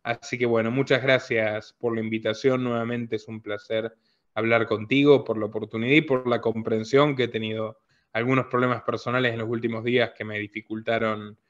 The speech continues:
eh, venir, pero aquí estoy finalmente y, y hemos cumplido con,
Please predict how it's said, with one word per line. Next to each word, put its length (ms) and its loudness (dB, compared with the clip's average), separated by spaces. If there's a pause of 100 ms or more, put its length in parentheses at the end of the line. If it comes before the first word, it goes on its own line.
(340)
eh, 580 -4 (200)
venir, 360 4
pero 160 4
aquí 140 -2
estoy 320 -2
finalmente 880 -2
y, 520 -14
y 40 0
hemos 200 -4
cumplido 520 -8
con, 160 -8